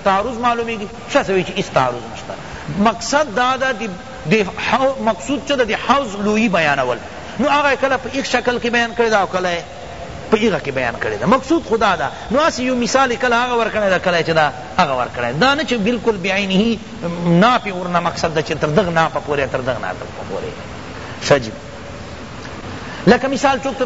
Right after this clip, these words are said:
تایي چې، آ... تاسو کلی به دغه ځای نه څونه لري، نو ته ورته وایي چې یاره دونه به وي. بل ته دا تپوس وکړي چې څونه به وي، نو هغو علاقې په اړه د یو ځای ورته یاد کړي چې دونه به وي. حالانکه هغې کې مقصد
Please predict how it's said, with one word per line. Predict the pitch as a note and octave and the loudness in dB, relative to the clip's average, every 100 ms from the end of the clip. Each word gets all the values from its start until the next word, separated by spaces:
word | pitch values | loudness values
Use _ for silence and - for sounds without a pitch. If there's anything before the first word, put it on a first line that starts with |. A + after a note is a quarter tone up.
| B3+ | 0
تایي | C4 G#3+ | 0 2
چې، | A3+ G#3+ - - | 0 -2 -4 0
آ... | A3 A3 A3 G#3+ G#3+ - G#3+ | 4 6 6 4 0 -4 2
تاسو | B3+ A#3+ A3 | 2 2 0
کلی | B3 B3 | 0 2
به | A#3 | 2
دغه | A#3 B3 A3+ | 0 -2 -2
ځای | A#3 | 0
نه | A3+ | 0
څونه | - B3+ A#3+ | 0 0 2
لري، | B3 B3+ C#4+ - - - | 0 -2 -6 -12 -14 -2
نو | G#3+ | 0
ته | C#4 | 2
ورته | A#3 B3 | 2 2
وایي | B3 | 2
چې | - | 2
یاره | A3 A3+ | 4 4
دونه | F#3 G#3 F#3 | 2 0 -2
به | C#3 | -2
وي. | B2+ A2+ - D#3+ | -4 -6 -6 2
بل | C#4 | 2
ته | C4+ | 2
دا | A#3+ A#3+ | 0 2
تپوس | A3+ C4 B3 | 0 2 0
وکړي | A#3+ A#3 | 0 -4
چې | G#3+ | -2
څونه | A3+ B3 | 0 2
به | B3 | 2
وي، | A#3+ | 2
نو | A3+ | 0
هغو | C#4 C4 A#3 | 2 2 4
علاقې | A3 G#3+ A#3 | 4 2 0
په | G#3+ | 0
اړه | G#3+ | 0
د | |
یو | G#3 A3+ | -2 -2
ځای | G3+ A3+ | 2 0
ورته | G#3 | 2
یاد | A3 A#3 G3 | 2 2 0
کړي | F#3+ | -2
چې | |
دونه | F3+ G3+ | 0 0
به | D#3+ | 0
وي. | C#3+ - - | -2 -6 0
حالانکه | A#3 C4+ C#4 B3 | 2 2 0 -2
هغې | C#4 B3+ A#3 | -2 -2 0
کې | |
مقصد | A#3 A3+ B3 | 2 2 0